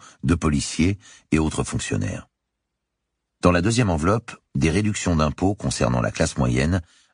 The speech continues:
ainsi que divers avantages fiscaux qui constitueraient pour les entreprises de fortes incitations à investir immédiatement dans de nouvelles usines ou dans des équipements. Les paiements d'urgence et les réductions d'impôts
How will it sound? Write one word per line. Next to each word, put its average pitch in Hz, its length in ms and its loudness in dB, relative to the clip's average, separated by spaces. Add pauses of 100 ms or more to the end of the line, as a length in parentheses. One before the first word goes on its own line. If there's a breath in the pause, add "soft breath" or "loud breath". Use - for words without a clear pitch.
ainsi 87 280 2
que 78 100 -2
divers 80 340 2
avantages 64 380 0
fiscaux - 500 0
qui 107 160 -8
constitueraient 71 680 -2
pour - 180 -6
les - 120 -6
entreprises 104 640 0 (400 soft breath)
de - 160 2
fortes 113 320 2
incitations - 640 0
à 62 60 2
investir 64 560 -2
immédiatement 80 680 0
dans 58 140 -2
de 52 100 -4
nouvelles 73 380 0
usines 69 400 0 (380 soft breath)
ou 82 100 2
dans 80 100 2
des 71 220 0
équipements. - 460 -4 (920)
Les 71 140 4
paiements 85 280 2
d'urgence 69 500 0
et 69 40 0
les 57 80 -2
réductions - 380 -2
d'impôts 104 420 0